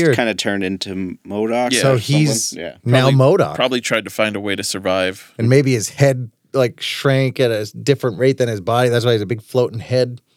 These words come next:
Speaker 2: Yeah.
Speaker 1: But, so they're bringing back Yellow Jacket, but he's gonna be modok.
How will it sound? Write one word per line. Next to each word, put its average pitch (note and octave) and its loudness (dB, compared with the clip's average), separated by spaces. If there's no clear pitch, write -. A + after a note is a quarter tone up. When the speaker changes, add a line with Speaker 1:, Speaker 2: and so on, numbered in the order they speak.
Speaker 2:
Yeah. G2 -4
Speaker 1:
But, C3 2
so C3+ 4
they're B2+ 4
bringing C#3+ 4
back D#3 0
Yellow D3 4
Jacket, A#2+ 2
but A2 2
he's A#2+ -2
gonna A#2 2
be A#2 0
modok. F3+ 4